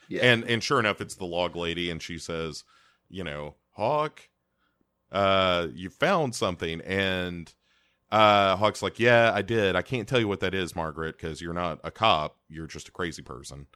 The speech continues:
Speaker 2: But
Speaker 1: <laughs>
Speaker 2: I
Speaker 1: Doesn't
Speaker 2: love you."
Speaker 1: say that.
Speaker 2: He does not.
Speaker 1: Doesn't say that.
Speaker 2: It's implied. And
Speaker 1: It's impli- <laughs>
Speaker 2: <laughs> so she says her log is afraid of fire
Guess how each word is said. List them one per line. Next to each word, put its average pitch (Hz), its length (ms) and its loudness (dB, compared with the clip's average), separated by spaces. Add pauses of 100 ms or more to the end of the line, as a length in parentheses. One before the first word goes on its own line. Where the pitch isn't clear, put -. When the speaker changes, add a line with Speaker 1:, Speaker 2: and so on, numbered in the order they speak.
(540)
Speaker 2:
But 123 300 8 (100)
Speaker 1:
<laughs> - 120 -10
Speaker 2:
I - 60 2
Speaker 1:
Doesn't 127 200 8
Speaker 2:
love - 100 6
you." - 60 4
Speaker 1:
say 170 240 12
that. 147 480 8
Speaker 2:
He 110 60 -4
does 139 300 0
not. 170 80 2
Speaker 1:
Doesn't 208 280 10
say 180 240 6
that. 120 520 6
Speaker 2:
It's - 120 -6
implied. 87 420 -4 (480)
And 135 380 6
Speaker 1:
It's 123 80 2
impli- - 720 -4 (160)
<laughs> - 160 -12
Speaker 2:
<laughs> - 40 -20
so 180 360 6 (1400)
she 196 300 0
says 139 440 4
her 120 220 0
log 113 380 4
is 107 240 -4
afraid 95 420 -2
of 87 160 -4
fire 82 600 -4